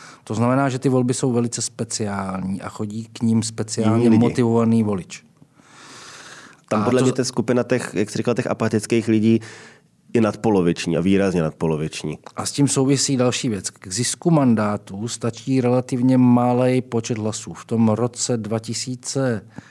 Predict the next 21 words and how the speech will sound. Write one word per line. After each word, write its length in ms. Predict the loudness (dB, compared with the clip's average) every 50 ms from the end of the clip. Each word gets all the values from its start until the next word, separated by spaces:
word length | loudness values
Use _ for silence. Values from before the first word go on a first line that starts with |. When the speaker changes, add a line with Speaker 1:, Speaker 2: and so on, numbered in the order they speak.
| -20 -20 -20 -20 -20 -20 -20 -20 _ _ _ _ _ _ _
Speaker 1:
čtrnáct, 1300 | -12 -10 -10 -10 -10 -12 -6 _ -6 -4 -2 -2 -2 -2 -2 -4 -4 -4 -4 -6 -6 -6 -8 -10 -10 -10 -14 -20 -20 -20 -8 -6
Speaker 2:
I 60 | -4 0
protože 360 | 0 0 2 2 0 0 2
to 80 | 2
je 80 | 2 2
jednoobvodová 720 | 2 2 2 2 2 2 2 2 2 2 2 2 2 2
volba, 340 | 2 2 2 2 0 -2 -2
že 100 | -2 -4
jo? 160 | -6 -6 -8 -12 -20 -20 -20 -20 -20 -20 -18 -14
Speaker 1:
Přesně 320 | -10 -6 -6 -2 -2 0 0
tak. 240 | 0 -4 -4 -6
Stačilo 380 | -6 -6 -4 -2 0 0 0 0
osmdesát 420 | -2 0 2 2 2 2 0 -2
tisíc. 380 | -4 -4 -8 -10 -12 -14 -18 -20 _ _ _ _ _ _ -20 _ _ _
Osmdesát 460 | -12 -10 0 2 2 2 4 2 -2 -2
tisíc 260 | -2 -4 -6 -6 -6 -4
hlasů 640 | -4 -4 -4 -6 -8 -8 -6 -6 -6 -6 -6 -8 -12 -16 -20 -20 -20 -20 -20 -20 -20 -20 -20 -20 -20 _ _ -12
stačilo 500 | -8 -8 -6 -6 -4 -2 0 0 2 2
na 420 | 2 2 2 2 2 2 0 -2 0
jeden 300 | 0 0 2 2 2 4
mandát, 500 | 2 2 0 -2 -4 -6 -8 -8 -10